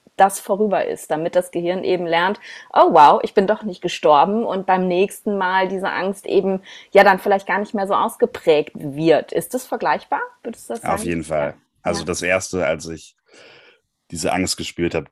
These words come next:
Speaker 2: oder eine Angst zum ersten Mal gespürt habe, irgendeine, ich glaube, es war eine Angst vor Ablehnung einfach nur. Ich habe dann
Speaker 1: Okay.
Speaker 2: so eine Meditation gemacht, wo eine Stimme meinte, ähm, „Was, wenn du abgelehnt wirst oder was, wenn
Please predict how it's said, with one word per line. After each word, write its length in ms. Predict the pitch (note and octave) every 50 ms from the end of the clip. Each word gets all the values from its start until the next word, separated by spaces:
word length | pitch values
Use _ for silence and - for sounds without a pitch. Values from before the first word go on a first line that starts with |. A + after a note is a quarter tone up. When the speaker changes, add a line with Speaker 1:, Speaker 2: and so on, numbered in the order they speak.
| _ -
Speaker 2:
oder 280 | F#2 E2 D#2 D2 - _ _ _ _ _ _ -
eine 300 | - E2+ G2 G#2+ G#2 D#2
Angst 180 | D#2+ D#2+ -
zum 100 | - D#2+
ersten 200 | D#2 D2+ - -
Mal 80 | D#2 D2+
gespürt 340 | D2 - - - D#2 D#2 D#2+
habe, 140 | D#2 C#2+ D#2
irgendeine, 580 | D#2+ D#2 D2+ D2 D#2+ F2 E2+ E2 E2 E2+ - _ _ _ _ _ _
ich 100 | _ -
glaube, 140 | - F2 E2
es 120 | D#2+ -
war 120 | E2+ E2 D#2+
eine 180 | D#2+ D#2 -
Angst 280 | - E2 D#2+ D#2+ - -
vor 120 | - E2+
Ablehnung 500 | - - - E2+ D2+ D2+ D2 D2 D2 D2 D2
einfach 260 | D2+ D2 - C2+ -
nur. 320 | - D#2 D#2 E2 F#2+ G#2+ _ _ _ -
Ich 60 | -
habe 80 | F2+ -
dann 100 | F2 E2
Speaker 1:
Okay. 20 |
Speaker 2:
so 80 | D#2 E2+
eine 80 | E2
Meditation 540 | E2 E2 - E2+ D#2 C#2+ - - E2+ E2 E2
gemacht, 280 | E2 E2 E2 D#2 - _
wo 60 | -
eine 120 | E2 D#2+ D2+
Stimme 360 | - - - E2+ E2 E2 D#2+
meinte, 600 | D#2 D#2 D2+ D2+ D#2 D#2 D2 - D#2+ D2+ D2+ D2 _ _ _ _ _ _ _ _ _ -
ähm, 280 | - D#2+ D#2 D2+ D#2 D2+
„Was, 240 | E2 E2 - - -
wenn 100 | D#2+ D#2
du 60 | D#2+
abgelehnt 460 | D2+ D#2+ - - - D#2+ D#2 D#2 D2 D2
wirst 420 | D#2+ D#2+ E2 E2+ E2 - - -
oder 180 | E2+ D#2+ D#2 D2
was, 240 | D#2 D#2 - - -
wenn 400 | D#2+ D#2 D2+ D2+ D2+ D2 C#2+